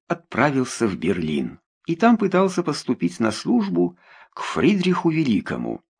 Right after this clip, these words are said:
Но тот лишь посмеялся над ним и предложил заняться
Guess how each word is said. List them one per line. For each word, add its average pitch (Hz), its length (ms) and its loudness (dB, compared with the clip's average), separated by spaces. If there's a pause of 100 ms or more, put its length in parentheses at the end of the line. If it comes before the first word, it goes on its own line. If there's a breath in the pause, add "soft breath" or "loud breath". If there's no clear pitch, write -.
(760)
Но - 160 4
тот 190 220 2
лишь 175 200 0
посмеялся 170 840 0
над 82 200 0
ним 64 360 -4 (640 soft breath)
и 240 100 4
предложил 170 520 4
заняться 156 680 2